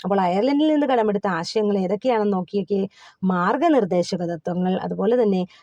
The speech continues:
പ്രസിഡന്റിന്റെ തിരഞ്ഞെടുപ്പ്, പിന്നെ രാഷ്ട്രപതിക്ക്, രാജ്യസഭയിലേക്ക് രാഷ്ട്രപതി നാമനിർദ്ദേശം ചെയ്യുന്നത്. ഇത് മൂന്നും അയർലൻഡിൽ നിന്ന് കടമെടുത്തിട്ടുള്ള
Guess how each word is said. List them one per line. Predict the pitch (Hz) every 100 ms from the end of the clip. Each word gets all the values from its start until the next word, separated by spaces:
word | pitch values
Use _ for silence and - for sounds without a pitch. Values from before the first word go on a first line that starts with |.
| -
പ്രസിഡന്റിന്റെ | 202 196 254 320 285 196
തിരഞ്ഞെടുപ്പ്, | 180 190 170 240 233 165 180 185 _ _
പിന്നെ | 208 196
രാഷ്ട്രപതിക്ക്, | 180 180 190 - 294 247 196 - 180 208 220 -
രാജ്യസഭയിലേക്ക് | 190 175 196 285 285 208 185 170 165 285 233
രാഷ്ട്രപതി | 180 185 226 170 220
നാമനിർദ്ദേശം | 254 196 214 233 208 175 165 180
ചെയ്യുന്നത്. | 170 165 165 160 214 175 - - _ -
ഇത് | 202
മൂന്നും | 208 208 247 202 202 -
അയർലൻഡിൽ | 170 202 262 240 180
നിന്ന് | 170 175
കടമെടുത്തിട്ടുള്ള | 175 170 170 175 170 170 175 180